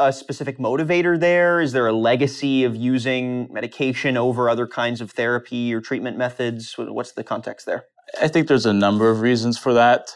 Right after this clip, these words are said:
Speaker 2: Uh, you know, it's also how physicians are trained. So pharma definitely has provided excellent opportunities for their physicians to use these treatment modalities to help their patients.
Speaker 1: Yeah.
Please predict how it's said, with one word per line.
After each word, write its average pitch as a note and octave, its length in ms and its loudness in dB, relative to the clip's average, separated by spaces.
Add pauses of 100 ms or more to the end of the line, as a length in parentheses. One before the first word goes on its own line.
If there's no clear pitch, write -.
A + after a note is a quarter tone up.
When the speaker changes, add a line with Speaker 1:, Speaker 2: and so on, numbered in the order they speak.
Speaker 2:
Uh, F#2 460 2
you - 120 -4
know, F#2 200 0
it's - 180 -4
also G#2+ 320 0
how G2 340 6
physicians G#2+ 560 -4
are F2+ 80 0
trained. G2 480 -2 (220)
So G2 240 -2
pharma A2+ 600 6 (440)
definitely A2+ 420 2
has A2 200 4
provided G#2+ 540 4 (100)
excellent A2+ 420 0
opportunities A#2 960 2 (280)
for G#2+ 280 4
their A#2 120 4
physicians A2+ 560 0
to A#2+ 80 -2
use A2 340 2
these C3+ 200 2
treatment C3+ 380 0
modalities C3+ 680 4
to B2 80 -6
help B2 220 2
their C3 120 2
patients. C3+ 600 -2
Speaker 1:
Yeah. A#2 180 -4